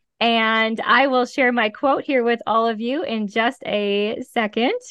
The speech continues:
I will finish with our quote for today. It is this: "If you want to live a life you've never lived, you have to do things you've never done." Again, if you want to live a life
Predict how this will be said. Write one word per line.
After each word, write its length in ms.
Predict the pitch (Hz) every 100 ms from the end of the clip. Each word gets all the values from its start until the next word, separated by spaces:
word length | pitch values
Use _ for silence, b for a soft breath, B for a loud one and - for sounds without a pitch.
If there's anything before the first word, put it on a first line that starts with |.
| - - _ _ _ _ _ _ _ _ _ _ _ _ _ _ _ _ _ _ _ _ _
I 140 | 233 247
will 120 | 240
finish 300 | 262 254 247
with 140 | 254
our 120 | 226
quote 300 | 214 262 254
for 120 | 226 233
today. 480 | 254 190 269 269
It 80 | 262
is 140 | 240 214
this: 220 | 302 330 330
"If 140 | 269
you 120 | 247
want 240 | 233 247 269
to 100 | 247
live 260 | 226 254
a 160 | - 208
life 420 | 202 226 320 339
you've 160 | 233 196
never 360 | 214 226 208
lived, 420 | 196 190 240 254 208
you 120 | 185
have 320 | 185 196 208
to 100 | -
do 200 | 214 247 254 -
things 480 | 202 190 196 190 b b b _
you've 360 | - 190 214 208 -
never 480 | 175 170 180 175 170 _ _
done." 380 | 175 165 160 160
Again, 640 | - 180 180 - 208 196
if 160 | 190 185
you 80 | 214
want 200 | 196 196
to 80 | 190
live 220 | 196 190
a 60 | 185
life 440 | 185 202 214 220